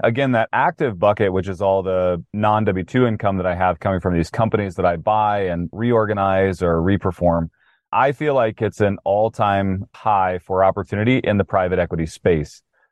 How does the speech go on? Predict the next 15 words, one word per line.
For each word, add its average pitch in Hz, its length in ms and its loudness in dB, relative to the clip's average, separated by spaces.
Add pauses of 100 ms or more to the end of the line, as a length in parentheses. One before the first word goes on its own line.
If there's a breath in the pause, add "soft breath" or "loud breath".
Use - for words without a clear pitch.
(100)
It's 113 180 -4
really 175 260 2
interesting. 110 400 0 (200)
One 139 160 -2
of 185 40 0
the 185 60 2
most 147 160 2
dynamic 113 440 0
times 104 440 0
in 92 160 2
history 90 640 0
for 107 340 0
private 92 320 -2
equity 123 280 2
because 98 500 -2